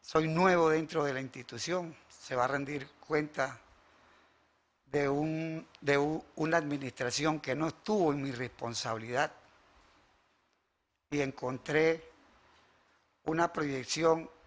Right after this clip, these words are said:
evaluada en prestación de servicio, diciembre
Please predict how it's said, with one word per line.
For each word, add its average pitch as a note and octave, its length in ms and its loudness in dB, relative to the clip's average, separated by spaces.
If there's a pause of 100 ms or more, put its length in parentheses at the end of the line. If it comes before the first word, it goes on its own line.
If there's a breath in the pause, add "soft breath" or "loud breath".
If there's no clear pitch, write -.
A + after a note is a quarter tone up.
(640)
evaluada C#3+ 840 2 (1160)
en C#3 140 -8
prestación C#3 680 -4
de D#3 100 -2
servicio, C#3+ 640 -6 (1200)
diciembre D#3+ 720 2